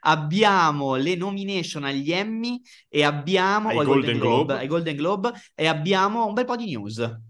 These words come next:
Speaker 1: Eh,
Speaker 2: Sì, sì,
Speaker 1: siamo
Speaker 2: sì, è un
Speaker 1: messi
Speaker 2: casino,
Speaker 1: bene.
Speaker 2: è un casino sta settimana, via.
Speaker 1: E allora direi che partiamo, senza
Speaker 2: Partiamo.
Speaker 1: tergiversare?
Speaker 2: Partiamo,
Speaker 1: Prima
Speaker 2: partiamo.
Speaker 1: però dimmi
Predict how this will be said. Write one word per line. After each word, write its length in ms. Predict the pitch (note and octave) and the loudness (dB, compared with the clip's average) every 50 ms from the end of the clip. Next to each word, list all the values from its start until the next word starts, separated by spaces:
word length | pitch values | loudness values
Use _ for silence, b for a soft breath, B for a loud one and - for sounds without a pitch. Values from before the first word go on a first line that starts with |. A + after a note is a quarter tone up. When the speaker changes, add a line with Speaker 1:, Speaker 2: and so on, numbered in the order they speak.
| _ _ _ | _ _ _
Speaker 1:
Eh, 100 | - - | -4 -2
Speaker 2:
Sì, 100 | A3 A#3 | 0 2
sì, 20 | A#3 A#3 | 2 2
Speaker 1:
siamo 260 | A#3 A3+ A3+ A3+ G#3 | 2 2 0 0 0
Speaker 2:
sì, 80 | F#3 | 0
è 40 | A#3 | 0
un 60 | A#3 | 0
Speaker 1:
messi 200 | - A3+ A3 - | 0 0 0 0
Speaker 2:
casino, 260 | G#3+ F3 A#2+ A2+ A2 A2+ | 2 2 2 2 2 -2
Speaker 1:
bene. 240 | A#2 - - - - | -4 -6 -10 -16 -16
Speaker 2:
è 40 | - | -14
un 60 | B2+ | -10
casino 340 | B2 F#3+ D#3+ A#2+ G2+ E2+ E2 | -6 -6 -4 -4 -6 -6 -8
sta 120 | E2 - | -12 -14
settimana, 360 | F2+ - - - D#2+ - - E2+ | -16 -14 -12 -14 -14 -14 -12 -6
via. 180 | G#2+ A#2 - - - - _ _ | -6 -6 -6 -6 -10 -20 _ _
Speaker 1:
E 100 | - - | 0 2
allora 240 | E3+ F#3+ A#3 B3+ A#3 | 4 6 6 4 4
direi 160 | F#3+ E3+ D#3 D3+ | 4 2 2 2
che 80 | E3 | 0
partiamo, 720 | E3+ - G3 E3+ G#3+ E3 A#2+ B2+ C#3 D3 D#3+ E3+ - - _ | -2 -2 -4 -2 -2 -2 0 0 -2 -4 -4 -6 -8 -16 _
senza 400 | - - - G3 G#3 G#3 G#3 - | -10 -4 0 2 2 4 4 4
Speaker 2:
Partiamo. 100 | - - | 4 4
Speaker 1:
tergiversare? 1000 | G#3 G3+ F#3+ F3+ F3 F#3+ F#3+ G3+ F3+ - - E3 C3+ B2+ C3 C#3 D#3+ F3+ F3 - - | 4 2 0 -2 -2 0 -2 -2 -2 0 0 0 2 2 2 0 -2 -2 -6 -10 -4
Speaker 2:
Partiamo, 420 | - G3 - - G4 C#3 G2 F2+ E2 - - _ _ _ _ _ _ | -4 -4 0 2 0 0 0 -2 -8 -12 -18 _ _ _ _ _ _
Speaker 1:
Prima 240 | - F3 B3 A#3+ - | 0 2 2 4 2
Speaker 2:
partiamo. 80 | G3+ | 4
Speaker 1:
però 400 | E3+ G3 G3 A3 B3 B3+ - - F3 D#3 | 4 6 6 8 8 6 6 2 -6 -4
dimmi 640 | D3 D#3+ F#3+ E3 C#3 C3 C3 B2+ B2 A#2 A#2 A2+ - | 0 2 2 2 2 0 0 0 -2 -2 -4 -8 -16